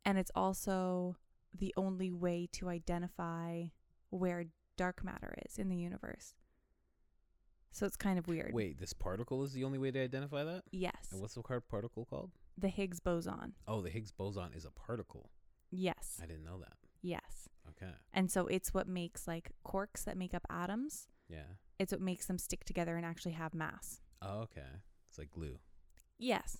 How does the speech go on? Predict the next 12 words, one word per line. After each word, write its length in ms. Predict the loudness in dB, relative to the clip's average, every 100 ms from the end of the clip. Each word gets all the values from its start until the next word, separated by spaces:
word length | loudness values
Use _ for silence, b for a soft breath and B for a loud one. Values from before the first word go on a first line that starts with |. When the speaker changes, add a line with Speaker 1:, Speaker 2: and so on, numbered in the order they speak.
| -8 -20 -20 -6
Speaker 1:
It's 60 | -2
Speaker 2:
It's 60 |
u-, 60 | 2
Speaker 1:
universal 400 | 4 4 2 0
glue. 260 | 0 -2 -4
Speaker 2:
it's 160 | -6 -6
universe 480 | -4 -4 -6 -12 -14
glue, 140 | -14 -6
Speaker 1:
Yeah, 180 | 0 0
Speaker 2:
guys. 260 | 0 -8 -20 _ -10
Speaker 1:
exactly. 480 | -6 -4 -6 -6 -2 0 2
Speaker 2:
<laughs> 280 | 0 0